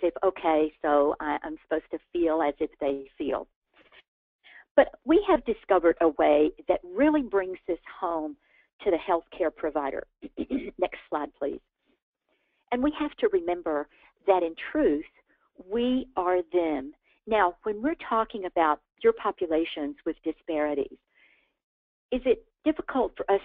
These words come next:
to know exactly how they feel? In many cases, it will be,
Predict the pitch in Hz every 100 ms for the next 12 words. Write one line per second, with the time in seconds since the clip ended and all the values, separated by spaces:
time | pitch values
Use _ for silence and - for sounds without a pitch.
0 | - 170 170 170 165 - - 160 233 -
1 | 269 262 262 247 247 240 - 247 247 240
2 | 262 _ _ _ _ _ _ _ _ _
3 | _ 214 196 196 233 294 - 247 254 -
4 | 247 240 - 392 359 381 247 175 147 -